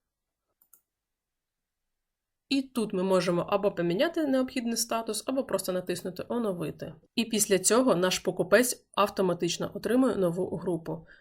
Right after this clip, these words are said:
Давайте перевіримо. Заходимо у покупці, список клієнтів, знаходимо нашого клієнта, і ви бачите, що ми отримали нову групу опт,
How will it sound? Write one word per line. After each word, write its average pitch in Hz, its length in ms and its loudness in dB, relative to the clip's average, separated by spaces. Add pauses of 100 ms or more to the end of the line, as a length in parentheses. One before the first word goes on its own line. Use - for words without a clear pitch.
(100)
Давайте 214 440 2
перевіримо. 190 1000 2
Заходимо 196 760 -2
у 180 240 0 (580)
покупці, 185 760 -4 (180)
список 175 420 -6
клієнтів, 208 680 -2 (200)
знаходимо 196 880 2
нашого 180 480 0
клієнта, 196 760 -2 (1120)
і 247 100 4
ви 185 160 4
бачите, 220 540 0
що 190 200 0
ми 185 100 4
отримали 269 540 2
нову 190 440 0
групу 170 680 -6
опт, 185 380 -2